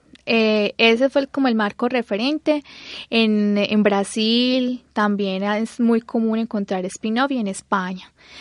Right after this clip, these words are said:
Sin embargo, en Colombia venimos hablando hace poco de spin-off. Tenemos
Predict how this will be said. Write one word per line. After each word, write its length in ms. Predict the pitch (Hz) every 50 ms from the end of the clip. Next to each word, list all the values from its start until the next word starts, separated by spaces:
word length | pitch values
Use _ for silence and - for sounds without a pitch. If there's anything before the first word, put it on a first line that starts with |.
| - - -
Sin 200 | - 240 226 220
embargo, 640 | 226 226 220 226 226 220 208 208 202 - 240 254 262
en 160 | - 247 233
Colombia 560 | 226 - - 220 214 214 208 190 190 208 220 240
venimos 300 | 240 214 196 190 214 240
hablando 440 | 233 220 208 202 196 190 208 220
hace 200 | 233 233 247 262
poco 720 | 247 - - 254 247 247 247 - 262 247 240 240 240 240 -
de 140 | 220 208 214
spin-off. 540 | 202 - - - 202 196 208 247 285 311 - _ _ _ _ _ _ _ _ _
Tenemos 600 | - 233 220 214 208 196 202 214 226 240 233 -